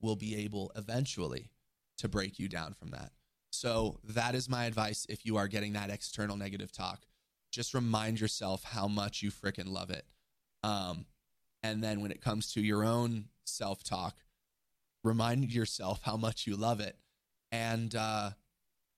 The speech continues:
I guess at the end of the day, that's really what you can use for both, whether it comes to your own negative self-talk or someone else's negative talk. As long as you love something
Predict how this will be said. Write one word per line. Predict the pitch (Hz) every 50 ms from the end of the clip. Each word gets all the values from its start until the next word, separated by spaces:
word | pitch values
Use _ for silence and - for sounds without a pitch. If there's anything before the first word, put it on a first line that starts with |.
| _ _ _ - - - - - _
I | - 135 147
guess | 139 120 127 135 160 180 - - - - -
at | - 123 131 131
the | 120 117 113
end | 120 143 151 139
of | 127
the | 113 107
day, | 104 107 120 131 117
that's | 101 117 139 - - -
really | 110 113 127 151 147
what | 127 113 104 -
you | 110 107
can | - - 98 98
use | 107 113 110 -
for | - 101
both, | 95 95 110 113 90 - -
whether | - 104 107 117 117
it | - -
comes | - 131 117 117 113 - -
to | - - 117 110 110 107 101 - - _ _ _ _ _ _ _ _ _ _ _ _ _ _ _ _ _ _ _ _ _ _ _ _ _ _ _ _ _ _ _
your | - 127 127 127 120 120
own | 117 120 127 131 131 135 127 120 -
negative | 127 131 123 120 117 117 120 113 113
self-talk | - - 113 104 107 - - - 117 104 104 117 - -
or | 107 110 107 101 101 -
someone | - - - - 120 123 110 101
else's | 104 113 131 - - 127 110 104
negative | 110 104 101 98 104 101 95 -
talk. | - - 98 98 95 92 - - _ _ _ _ _ _ _ _ _ _ -
As | 117 110 107
long | 113 110 127 147 160
as | 170 151 131
you | 147 180 190
love | 160 127 113 107 104 113 117 -
something | - - 127 127 135 131 - 151 147 151 151 143